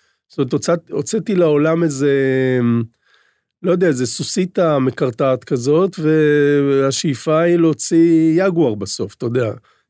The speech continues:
אם מצליחים או לא, זה סיפור אחר, אבל זאת הייתה השאיפה כבר אז.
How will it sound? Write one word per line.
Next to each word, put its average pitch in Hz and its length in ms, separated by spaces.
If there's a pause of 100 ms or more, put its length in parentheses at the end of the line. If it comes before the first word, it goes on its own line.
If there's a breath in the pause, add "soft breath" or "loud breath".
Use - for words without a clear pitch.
(100)
אם 123 80
מצליחים 160 480
או 160 60
לא, 160 160
זה 147 100
סיפור 156 340
אחר, 185 360
אבל 120 180
זאת 139 220
הייתה 139 200
השאיפה 127 420
כבר 120 360
אז. - 200